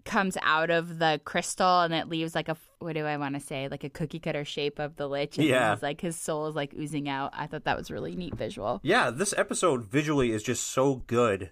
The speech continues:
Speaker 2: to
Speaker 1: Mm-hmm.
Speaker 2: look at that, um, you know, normally when I make the thumbnails for our episodes, it's, like, the title card from whatever episode that is. But this one, I took just a,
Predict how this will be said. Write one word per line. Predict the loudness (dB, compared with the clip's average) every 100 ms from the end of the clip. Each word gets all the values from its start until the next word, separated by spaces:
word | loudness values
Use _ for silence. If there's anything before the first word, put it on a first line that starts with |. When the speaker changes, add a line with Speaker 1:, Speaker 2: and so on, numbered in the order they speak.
| 0
Speaker 2:
to |
Speaker 1:
Mm-hmm. | 4 6 6
Speaker 2:
look | 4 4
at | 2 4
that, | 4 4
um, | 4 2 -4 -6
you | 2
know, | 4 6
normally | 6 6 4
when | 4 4
I |
make | 4 0
the | 2
thumbnails | 2 4 6 4 2 -4
for | 2 4
our | 4
episodes, | 2 0 2 2 0
it's, | -2 2
like, | 2 2 -6
the | -6
title | 0 4 2
card | 4 4 4 0
from | 0 4
whatever | 4
episode | 2 2 2
that | 2
is. | 2
But | 2 0
this | 4
one, | 4
I | 2
took | 0 -10 -6
just | -2 2
a, | 4 4